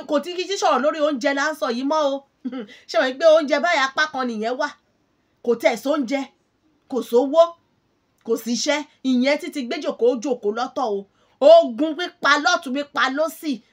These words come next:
òun lélẹ̀ tá a dojúkọ lọ́wọ́lọ́wọ́ yìí báyìí. Ẹ wo ìṣẹ̀lẹ̀ tó ṣẹlẹ̀ ní Ìbàdàn. Ṣé ẹ ti rí? Àwọn Fúlàní,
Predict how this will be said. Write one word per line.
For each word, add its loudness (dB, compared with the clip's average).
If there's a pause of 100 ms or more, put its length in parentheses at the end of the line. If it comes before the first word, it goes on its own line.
òun -2
lélẹ̀ -2
tá -10
a -6
dojúkọ -8
lọ́wọ́lọ́wọ́ -6
yìí -10
báyìí. -14 (520)
Ẹ -8
wo -8
ìṣẹ̀lẹ̀ -10
tó -14
ṣẹlẹ̀ -12
ní -8
Ìbàdàn. -16 (880)
Ṣé -4
ẹ -2
ti -12
rí? -10 (840)
Àwọn 0
Fúlàní, 2